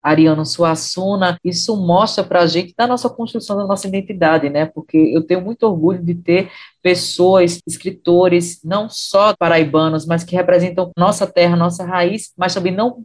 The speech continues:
não só pro Brasil, mas pro mundo todo, né? Então, Juca, a gente tá encerrando aqui o Tabajara Entrevista com essa última pergunta, que é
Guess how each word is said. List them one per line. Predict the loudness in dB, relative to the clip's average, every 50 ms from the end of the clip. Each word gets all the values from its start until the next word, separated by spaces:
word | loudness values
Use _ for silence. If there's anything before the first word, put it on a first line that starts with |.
| -10 -4
não | -2 -2 0
só | 0 0 0
pro | 0 0 0
Brasil, | 2 2 2 2 2 0
mas | 0 -2 -4 -4
pro | -2 -2 -2 0
mundo | 0 0 0 -2 -2 -4 _ 0
todo, | 2 4 4 4 4 0 -2
né? | -4 -2 -4 -2 -2
Então, | -4 -6 -6 -2 _ 2 2 4 2 2
Juca, | 0 0 0 0
a | 0
gente | 0 0 -2
tá | -4 -4
encerrando | -2 0 2 2 4 4 2 0 0 0 -2
aqui | -2 -4 0 0 0
o | 0 2
Tabajara | 2 2 4 4 4 4 4 2 2
Entrevista | 2 2 2 2 2 2 0 -4 -6 -2 -2 -2 0
com | 2 0 0
essa | 2 4 4 4
última | 4 4 2 -2 -4 -6 -4 0 0 0 0 2
pergunta, | 2 2 2 2 0 -4 -4 -4 -4 -4 -2 0 0 0 -2 -6 _ -14
que | -4 0 2
é | 2 2 2